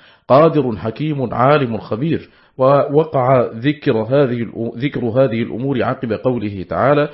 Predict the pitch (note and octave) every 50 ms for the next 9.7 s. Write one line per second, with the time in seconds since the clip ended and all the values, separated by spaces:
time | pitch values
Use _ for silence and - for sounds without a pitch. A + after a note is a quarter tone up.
0 | - - - _ _ - D3+ - E3 F#3 E3+ E3+ D#3+ C#3 C3 - - B2+ A#2 F2+
1 | G2+ A#2 A#2+ B2+ B2+ A#2+ A2+ A#2+ A#2+ A#2 A#2 A2+ A2+ A2+ A#2 A#2 G#2+ - A2+ A2+
2 | G2+ G2+ F#2+ F#2+ G2+ A#2 A2 F#2+ G2 G2+ A2+ A2+ A2 G#2+ G#2+ G2+ A#2+ A2+ G#2+ G#2
3 | G2 F#2+ A2 B2 A#2 G#2+ F#2 F#2 F#2 - A2 A#2 C3+ B2+ A2 G#2+ G2+ G2+ F#2 -
4 | C#3 D#3+ E3+ E3+ - _ - - _ _ - - G#2+ B2 C#3 C#3+ C3+ C3 E3 E3+
5 | D#3 C#3+ C3+ A#2 D3 C#3+ C3 B2+ A2+ F#2 F#2+ A2+ A#2 A#2 B2+ - - C3+ - -
6 | - A2 - - C3 C#3+ D#3+ F3 - - - - - _ _ - G2+ B2+ D#3 D#3+
7 | D3 B2+ A#2+ G#2+ - - D3+ C#3+ C3 A#2+ A2 G#2+ C3 D#3+ D#3 C3+ B2 G#2+ G#2 G#2
8 | F#2 G#2 C#3+ C#3+ C3 A2 G#2+ G2+ G#2 G2 F2+ - F#2 G#2 G#2 G#2 A2 B2+ B2+ -
9 | A2+ F#2+ G2 G#2 - - F#2 E2+ - C3 C#3 C#3+ C#3 C#3+